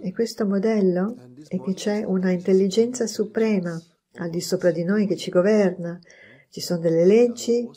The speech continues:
e queste leggi sono leggi universali e non possono essere bandite da nessuno. Qualunque co-, qualunque idea tu abbia della tua vita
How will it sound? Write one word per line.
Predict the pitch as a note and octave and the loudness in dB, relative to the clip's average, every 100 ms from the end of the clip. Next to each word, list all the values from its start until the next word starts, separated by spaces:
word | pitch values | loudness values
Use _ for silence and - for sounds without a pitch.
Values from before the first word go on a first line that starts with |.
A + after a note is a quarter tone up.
| - | -10
e | |
queste | F#3+ B3 B3+ B3 | 0 2 4 4
leggi | B3 A#3 G3+ G#3+ A3 - - - | 6 6 4 0 -2 -2 -20 -12
sono | - G3+ | -2 2
leggi | A3 B3+ C4 | 4 4 2
universali | A#3 G#3 G#3 - F3 D3+ D3 D3+ D3+ A2+ G2+ F#2+ _ _ _ _ _ _ _ A#2+ A#2+ _ B2 A#2 _ A#2+ | 2 2 2 0 -4 -2 0 -2 -4 -20 -20 _ _ _ _ _ _ _ _ -20 -20 _ -20 -20 _ -8
e | |
non | F3+ F#3 | -4 -2
possono | A#3+ B3+ C4+ A3+ | 0 -2 0 -2
essere | A3+ G#3+ | 0 0
bandite | F#3 F#3+ F3+ G3 A3 A#3 | 2 0 0 -2 2 2
da | G3+ | 2
nessuno. | F#3+ - - D#3+ D#3 D#3+ E3 _ _ _ _ _ _ _ _ _ _ _ _ _ _ _ _ _ | -2 -4 -8 -6 -6 -8 -10 _ _ _ _ _ _ _ _ _ _ _ _ _ _ _ _ _
Qualunque | - G3+ B3+ F#4 C#4+ | -6 0 0 0 -2
co-, | C4 A3+ A3+ | 0 -2 0
qualunque | G#3+ A#3 D#4+ A3+ | 0 -2 2 4
idea | G3+ A#3+ F#3 | 6 4 2
tu | - | 0
abbia | F#3+ G#3 F#3+ F3 | 0 2 2 2
della | E3+ | 0
tua | E3+ F3 | -2 -2
vita | F#3+ G3 F3+ E3+ | 0 0 -2 -4